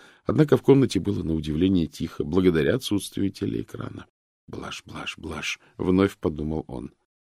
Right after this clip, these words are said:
Немыслимо было надеяться, что они смогут здесь встречаться дольше нескольких недель, прежде чем их поймают. Но соблазн иметь свое гнездышко, свое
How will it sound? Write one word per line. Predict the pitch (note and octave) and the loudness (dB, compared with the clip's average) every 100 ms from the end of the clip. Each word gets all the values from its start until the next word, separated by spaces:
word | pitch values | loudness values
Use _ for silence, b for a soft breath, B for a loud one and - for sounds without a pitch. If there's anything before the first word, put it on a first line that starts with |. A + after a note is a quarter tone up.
| _ _ _ | _ _ _
Немыслимо | - G2+ F2+ - E2+ F2 | 0 4 4 2 -2 0
было | F2+ G2+ | 0 2
надеяться, | D#2+ D#2+ F#2+ A#1+ - F2+ | 2 2 4 2 2 -4
что | - E2+ | 0 2
они | E2 | 2
смогут | - F#2+ F2 D2+ | 2 2 2 0
здесь | D#2 E2 | 0 0
встречаться | - - E2 - E2+ - - | 0 -4 -2 0 -2 -2 -4
дольше | D#2 D#2+ D2+ D#2 | 0 0 0 -2
нескольких | D#2+ D2 - D#2 - - | -2 -2 -4 -4 -6 -4
недель, | F#2 G2+ C2 | -2 0 0
прежде | - C#2 C#2+ C#2 | -2 -8 -8 -6
чем | - D2 | -6 -6
их | C#2 | -8
поймают. | - G1+ G1+ G1+ D2+ _ _ _ _ _ | -10 -8 -8 -12 -14 _ _ _ _ _
Но | G#2 | 2
соблазн | A#2 B2 A#2 C3+ B2+ G#2+ | 4 6 6 6 6 8
иметь | A2 A#2+ F#2 | 6 6 4
свое | G2+ G#2 G2 | 6 6 6
гнездышко, | G2+ A#2 G#2+ F2 - - | 4 4 2 0 -4 -6
свое | - - E2+ F2 G#2 A2+ E2 | -6 -2 0 0 0 -4 -6